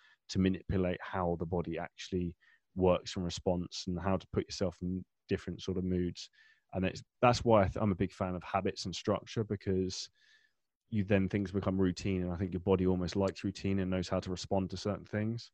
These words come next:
like eating the same time every day, training the same time of day. I don't know, you take a pre-workout, whatever time, having that, like, structure your body likes, rather than living the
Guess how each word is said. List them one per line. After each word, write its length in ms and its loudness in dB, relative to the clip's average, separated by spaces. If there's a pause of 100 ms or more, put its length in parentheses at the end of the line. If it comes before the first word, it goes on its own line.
like 220 -4
eating 260 -4
the 80 -2
same 200 -2
time 200 -4
every 120 -6
day, 280 -4 (460)
training 300 4
the 60 -2
same 200 -4
time 220 -4
of 60 -4
day. 300 -2 (340)
I 40 -14
don't 80 -12
know, 60 -6
you 80 -4
take 160 -2
a 40 -2
pre-workout, 540 2
whatever 240 0
time, 360 -4 (400)
having 360 0
that, 200 -2 (460)
like, 200 -4
structure 500 2
your 140 0
body 200 0
likes, 420 -2
rather 240 0
than 320 0 (640)
living 280 2
the 260 2